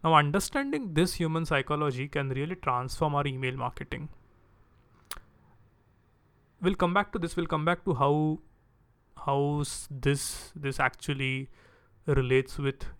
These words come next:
email marketing. But for now, let me just share an observation that I have had by, by looking at a few welcome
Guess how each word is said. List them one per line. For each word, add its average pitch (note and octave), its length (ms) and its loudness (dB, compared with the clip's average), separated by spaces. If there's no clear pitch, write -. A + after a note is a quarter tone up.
email C3+ 360 -4
marketing. C3 580 -4
But G3 100 0
for A#3 140 0
now, D#3+ 400 0
let - 140 -4
me G#3 60 -2
just A#3 180 -2
share D#3 240 0
an D#3+ 80 -4
observation C#3 640 -6
that C#3 180 -10
I C3 160 -4
have C#3+ 220 -10
had B2+ 340 -4
by, C3 600 4
by C#3+ 100 4
looking C#3 320 0
at G3+ 100 -4
a F#3+ 300 2
few E3+ 480 0
welcome C#3 560 0